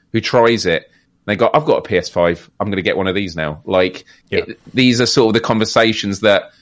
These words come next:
Speaker 1: they probably have, you know, they, they, they use customer feedback. They do surveys. They'll know sort of to what extent these conversations happen. So, um, and when you consider this isn't just, like, a new product,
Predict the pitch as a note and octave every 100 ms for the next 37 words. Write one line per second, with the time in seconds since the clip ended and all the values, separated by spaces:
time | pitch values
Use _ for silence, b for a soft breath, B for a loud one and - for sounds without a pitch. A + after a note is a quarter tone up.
0 | _ A#2+ A#2+ C3+ A2+ G#2 G#2+ G2 - F#2+
1 | F2+ G#2 _ _ _ _ - A2 A#2+ -
2 | D3 A#2+ - A2+ - G#2+ - F#2+ G2 G#2+
3 | A#2+ A2 A2 G2+ - E2+ E2+ F#2 G#2+ G#2
4 | G#2+ G#2 G2+ G2+ G2 F#2+ b b _ _
5 | - - D2 F2 - F#2+ D#2 - G2+ F2+
6 | F2 F#2+ F2 - F2+ - E2+ G2+ F2 -
7 | D2+ D#2 - F2 E2+ F2 - b b _
8 | _ F2+ F#2 F#2 F#2 b - A#2 C3+ C#3
9 | C3 C3+ - D3 B2 A2+ G#2+ - _ _
10 | _ _ B2 C3 C3+ C3 A2 A2 A2 G#2
11 | G#2 G#2 G2 - A#2 A2 E2 - -